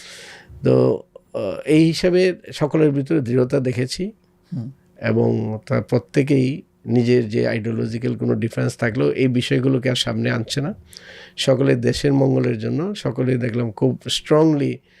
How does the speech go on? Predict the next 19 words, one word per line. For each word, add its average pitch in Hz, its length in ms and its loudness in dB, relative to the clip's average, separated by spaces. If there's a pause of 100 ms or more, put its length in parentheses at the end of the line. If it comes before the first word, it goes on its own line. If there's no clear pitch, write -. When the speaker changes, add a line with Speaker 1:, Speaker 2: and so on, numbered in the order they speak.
(340)
Speaker 1:
প্রত্যেকেই 131 580 2
প্রত্যেকের 120 520 -4
কনফিডেন্স 120 600 -4
তারা 117 220 -4
বলেছে 113 440 -2
যে, 165 80 -2
"আমরা 113 500 -2
এ - 80 -4
দেশের 113 320 0
স্বার্থে 156 520 -4 (480)
এখন 127 240 2
কোনো 127 220 0
বিবাদ 117 420 0
ন-, 120 140 -2
উম, 104 760 -6
নিজেদের 117 320 2
মধ্যে 120 220 0
বিরোধ 120 360 2
নয় 123 340 0